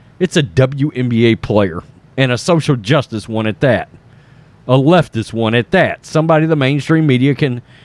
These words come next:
wrap their loving arms around. Let's, let's get to this, because I've gotta tell you, after reading this and hearing these comments, it doesn't look good for Brittany Griner. I can tell you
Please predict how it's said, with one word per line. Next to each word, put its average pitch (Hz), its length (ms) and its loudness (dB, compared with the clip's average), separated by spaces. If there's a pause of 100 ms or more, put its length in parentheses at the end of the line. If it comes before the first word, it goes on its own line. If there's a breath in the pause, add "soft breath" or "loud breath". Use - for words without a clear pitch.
(200 soft breath)
wrap 139 300 2
their 165 120 2
loving 131 360 2
arms 190 280 2
around. 92 420 -2 (360 soft breath)
Let's, 202 460 -2 (240)
let's 226 200 0
get 214 200 0
to 135 100 2
this, 98 340 0
because 123 680 0 (380 soft breath)
I've 226 200 0
gotta 254 200 0
tell 185 240 2
you, 110 160 -2
after 139 360 -2
reading 175 640 2
this 196 480 0 (420 soft breath)
and 120 160 0
hearing 202 300 2
these 185 180 2
comments, 202 720 -2 (520 soft breath)
it 202 200 0
doesn't 185 340 0
look 139 200 0
good 135 260 2
for 120 100 -4
Brittany 104 380 -2
Griner. 90 460 -2 (180)
I 165 120 2
can 165 200 -2
tell 120 240 2
you 82 220 -4